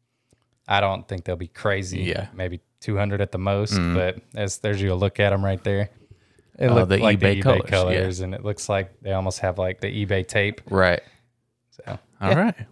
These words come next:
Speaker 1: I don't
Speaker 2: Well
Speaker 1: know. eBay's staying relevant all the time. Like,
Speaker 2: Yeah.
Speaker 1: they're finding ways, you know. So
Speaker 2: I like
Speaker 1: that was
Speaker 2: it.
Speaker 1: kinda interesting.
Speaker 2: Very interesting.
Speaker 1: Yeah, yeah.
Speaker 2: Uh, well, I didn't do much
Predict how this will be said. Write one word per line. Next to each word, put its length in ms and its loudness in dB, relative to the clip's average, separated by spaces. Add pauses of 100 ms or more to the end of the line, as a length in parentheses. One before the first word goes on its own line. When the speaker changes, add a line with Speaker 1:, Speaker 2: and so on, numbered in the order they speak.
(100)
Speaker 1:
I 80 0
don't 120 6
Speaker 2:
Well 100 4
Speaker 1:
know. 40 -10 (380)
eBay's 320 6
staying 300 4
relevant 380 4
all 160 6
the 100 0
time. 280 0
Like, 80 2
Speaker 2:
Yeah. 140 6
Speaker 1:
they're 140 2
finding 420 0
ways, 400 -2
you 80 -2
know. 180 -2 (120)
So 240 -4 (120)
Speaker 2:
I 100 4
like 200 6
Speaker 1:
that 40 -8
was 100 -6
Speaker 2:
it. 40 -16
Speaker 1:
kinda 240 -2
interesting. 560 -4 (540)
Speaker 2:
Very 300 4
interesting. 580 -10 (120)
Speaker 1:
Yeah, 140 -6 (120)
yeah. 200 0 (340)
Speaker 2:
Uh, 380 8
well, 320 6
I 140 4
didn't 500 4
do 220 6
much 640 4